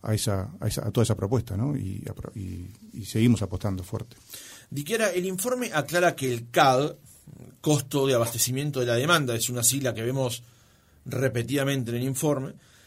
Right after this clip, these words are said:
Speaker 2: se define en este estudio como la sumatoria de los costos de la generación inyectada al sistema interconectado nacional menos la extraída del mismo.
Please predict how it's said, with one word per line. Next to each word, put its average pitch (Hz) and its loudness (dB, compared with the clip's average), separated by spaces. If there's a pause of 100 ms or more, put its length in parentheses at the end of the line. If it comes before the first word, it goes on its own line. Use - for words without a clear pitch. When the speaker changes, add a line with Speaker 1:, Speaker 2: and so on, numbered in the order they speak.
(160)
Speaker 2:
se - 2
define 196 0
en 185 -4
este 185 -2
estudio 185 0
como 180 0
la 170 4
sumatoria 160 2
de 147 0
los 123 -2
costos 170 0
de 143 2
la 123 0
generación 123 -2
inyectada 156 2
al 151 2
sistema 156 -2
interconectado 139 0
nacional 143 2 (460)
menos 180 0
la 135 -2
extraída 127 2
del 110 0
mismo. 92 -8